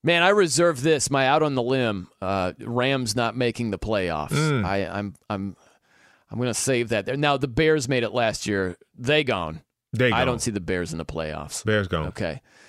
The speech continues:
Speaker 1: So we have, uh, we've got the Saints out. We've got,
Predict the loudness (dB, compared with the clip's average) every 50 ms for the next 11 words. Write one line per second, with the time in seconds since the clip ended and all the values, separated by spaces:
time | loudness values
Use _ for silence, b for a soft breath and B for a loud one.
0 | b b b b b b b b b b b b b b _ -2 0 0 2 2
1 | 2 2 2 2 2 2 2 2 0 0 0 2 2 2 2 2 2 0 -2 -2
2 | -2 -2 -2 -2 0 0 0 0 2 0 0 0 0 2 2 2 2 2 2 0
3 | -2 -4 -2 0 0 2 2 0 -2 -2 -2 -2 -2 -2 -6 -12 _ _ _ _
4 | _ _ _ _ _ _ _ -2 0 0 0 -2 -2 0 0 2 2 2 2 0
5 | 0 0 -2 -2 -2 -4 -8